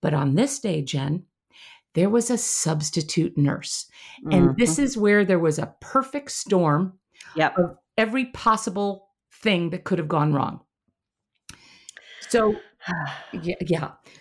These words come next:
Speaker 1: So this substitute nurse says, "Are you Amanda, and are you here for your shot?" To which Mary said, "Yes." Okay.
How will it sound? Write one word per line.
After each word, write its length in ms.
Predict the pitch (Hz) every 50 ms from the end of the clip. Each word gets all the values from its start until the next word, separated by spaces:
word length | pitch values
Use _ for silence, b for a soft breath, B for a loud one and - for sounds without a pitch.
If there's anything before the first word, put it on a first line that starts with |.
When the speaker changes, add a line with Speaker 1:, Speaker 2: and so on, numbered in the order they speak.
| b b
Speaker 1:
So 400 | - - - 233 233 226 185 -
this 240 | 190 180 262 254 247
substitute 880 | - - - - 240 240 214 214 - - 311 302 - - 269 240 - -
nurse 320 | 214 226 247 254 247 -
says, 520 | - - 196 165 156 147 - - - - _ _ b b b b b b b b b b -
"Are 120 | 220 220
you 360 | 214 190 185 214 277 320 339 320
Amanda, 720 | 262 214 185 190 185 190 196 202 208 - 254 269 285 - -
and 160 | 196 180 190 - -
are 120 | 185 196
you 220 | 202 185 185 185
here 420 | - - - - 226 226 247 269 254
for 300 | 262 - - 196 190 202
your 180 | 190 190 208
shot?" 600 | 185 - - - - 156 - - - - - - _ _ _ _ _ _ _ _ _ _ _ _ _ _ _ _ _ _ _ _ _ -
To 200 | - - 302 311
which 340 | 285 254 240 233 - - 214
Mary 320 | 202 196 196 190 196 190
said, 440 | 185 - - 160 156 156 151 151 - _ _ _ _ _ _ -
"Yes." 560 | 160 165 147 - - - - - - - - _ _ _ _ _ _ _ _ _ _ _ _ _ -
Okay. 380 | 156 - - 185 185 220 277